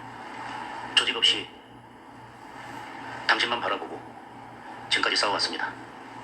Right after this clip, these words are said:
어, 낡은 투쟁 방식을 버리고 새롭게 싸우기 위해서 지금까지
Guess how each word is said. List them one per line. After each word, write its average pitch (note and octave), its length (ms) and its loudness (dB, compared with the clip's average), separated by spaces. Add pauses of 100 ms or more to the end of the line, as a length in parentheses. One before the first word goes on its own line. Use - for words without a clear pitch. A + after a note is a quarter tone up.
(640)
어, E2+ 60 8
낡은 - 580 6
투쟁 - 220 4
방식을 G#2+ 260 4
버리고 F#2 260 0 (2250)
새롭게 - 500 6 (920)
싸우기 A2+ 260 6
위해서 A2 160 2
지금까지 - 440 0